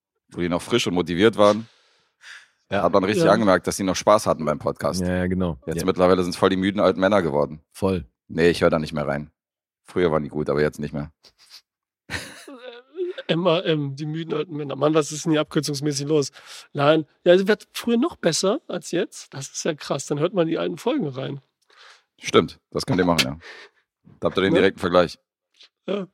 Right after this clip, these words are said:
Speaker 1: Ich krieg da immer,
Speaker 3: Auch
Speaker 1: Alter, ich
Speaker 3: zu
Speaker 1: denk, früher waren wir voll, also wenn ich so eine ganz alte Folge höre, denk ich so, Alter, was haben wir denn da gemacht?
Speaker 2: Ja, war ein
Speaker 1: Wie so
Speaker 2: bisschen
Speaker 1: ein,
Speaker 2: anders.
Speaker 1: ja, war wie so ein, als wenn wir da so ein Hörspiel machen, so voll.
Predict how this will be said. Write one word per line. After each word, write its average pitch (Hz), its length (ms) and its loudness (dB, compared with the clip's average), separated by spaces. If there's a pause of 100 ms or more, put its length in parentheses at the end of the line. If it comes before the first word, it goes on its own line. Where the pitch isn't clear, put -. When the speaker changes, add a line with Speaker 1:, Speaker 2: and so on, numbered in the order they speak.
Speaker 1:
Ich - 120 -20
krieg - 120 -10
da - 80 -4
immer, 143 180 -4
Speaker 3:
Auch 180 80 -4
Speaker 1:
Alter, 180 120 -6
ich - 60 -6
Speaker 3:
zu 180 60 0
Speaker 1:
denk, 69 200 -6 (340)
früher 92 260 2
waren 80 120 2
wir 82 80 0
voll, 82 220 -2 (180)
also 78 120 -12
wenn 76 80 -6
ich 76 80 -8
so 85 100 0
eine 82 380 -4
ganz 95 200 2
alte 95 180 2
Folge 87 240 0
höre, 78 140 0
denk 76 140 -6
ich 69 40 -16
so, 67 80 -12
Alter, 69 180 -8
was 65 140 -14
haben 67 60 -12
wir 71 80 -10
denn 76 120 -4
da 62 60 -10
gemacht? 64 260 -12 (800)
Speaker 2:
Ja, 95 360 0
war 98 80 0
ein 107 60 0
Speaker 1:
Wie 110 80 0
so - 0 -
Speaker 2:
bisschen 107 260 2
Speaker 1:
ein, 101 40 0
Speaker 2:
anders. 98 360 -2
Speaker 1:
ja, 80 160 0
war 80 140 0
wie 78 80 -6
so 78 120 -6
ein, 73 200 -8 (500)
als - 100 -20
wenn 80 80 -8
wir 80 60 -4
da 78 100 -4
so 78 60 -8
ein 73 100 -10
Hörspiel 82 340 0
machen, 67 240 -8
so 65 120 -8
voll. 69 280 -4